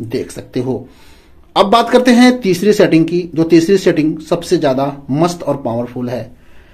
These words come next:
तीसरी setting क्या है, आइए ध्यान से समझिए। अगर मान लो आपसे कोई लड़की कहती है कि अपना एक photo को send करो, या आपसे कोई आपकी फोटो मांगता है,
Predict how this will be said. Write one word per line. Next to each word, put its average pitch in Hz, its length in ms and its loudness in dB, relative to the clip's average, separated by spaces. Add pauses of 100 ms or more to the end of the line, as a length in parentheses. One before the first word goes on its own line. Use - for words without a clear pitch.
(220)
तीसरी 240 280 6
setting 220 320 6
क्या 208 140 6
है, 196 440 0
आइए 139 220 0
ध्यान 143 200 -4
से 113 120 -8
समझिए। 110 520 -8 (800)
अगर 226 220 4
मान 196 220 6
लो 160 260 4 (1040)
आपसे 208 380 2
कोई 247 220 4
लड़की 170 440 4 (240)
कहती 180 320 0
है 143 160 0 (420)
कि 196 80 4
अपना 214 380 2
एक 208 140 -2
photo 170 340 -2
को 170 140 -2
send 123 340 -4
करो, 104 200 -8 (1300)
या 196 160 4
आपसे 202 480 2
कोई 226 260 6
आपकी - 400 4
फोटो 180 360 2
मांगता 123 440 -2
है, 131 200 -6